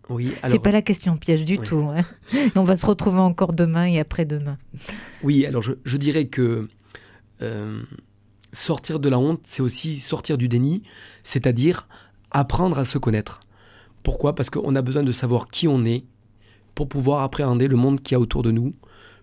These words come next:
Speaker 1: pour pouvoir justement recevoir l'information, la traiter et la, et la redistribuer. Voilà, c'est, c'est tout simplement, euh, euh,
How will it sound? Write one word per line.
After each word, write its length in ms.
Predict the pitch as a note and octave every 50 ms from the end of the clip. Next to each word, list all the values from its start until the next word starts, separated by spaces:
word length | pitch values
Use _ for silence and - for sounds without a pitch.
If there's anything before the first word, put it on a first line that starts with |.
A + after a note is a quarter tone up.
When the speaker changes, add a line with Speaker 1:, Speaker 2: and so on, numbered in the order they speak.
| _ _
Speaker 1:
pour 140 | - D#3 C#3
pouvoir 400 | - - D3+ B2+ C3 C3+ C#3+ C#3
justement 480 | B2 A#2+ C#3+ - - C3+ B2+ C3 C#3 B2+
recevoir 580 | G#2+ - D#3 E3 D#3 - - D#3 C#3 C#3 C#3+
l'information, 760 | C#3 C3 A#2 - - C3 C3 A#2 G2+ - - - A#2 B2+ D#3 - - - - - - _ _ _ _ -
la 120 | C#3+ D#3
traiter 520 | D#3 - - C#3 B2+ - - B2 A#2+ - - _ _ _ _ _ _ _ _ _ _ _ -
et 100 | C#3 B2+
la, 260 | A#2+ B2 A#2+ - - - -
et 60 | B2
la 120 | A2+ A2
redistribuer. 760 | G#2 A#2 D3+ D#3 D#3 C#3 B2+ - C3 B2 A2 C3 G#2+ F#2 E2+ _ _ _ _
Voilà, 160 | - G#2 G#2 A2+
c'est, 480 | - - - A2+ G#2+ G#2 G#2+ A2+ A#2+ - _ _ _ - - - - - - - _
c'est 260 | - - - - B2+
tout 120 | - - C3+
simplement, 600 | - C#3 B2+ B2 - A#2+ A#2+ A#2 B2+ B2 A#2+ A#2
euh, 300 | G#2+ G2+ G2 G2 G2 F#2+ A2 B2 - _ _ - - - - - - _ _ - -
euh, 260 | - G2+ G2 G#2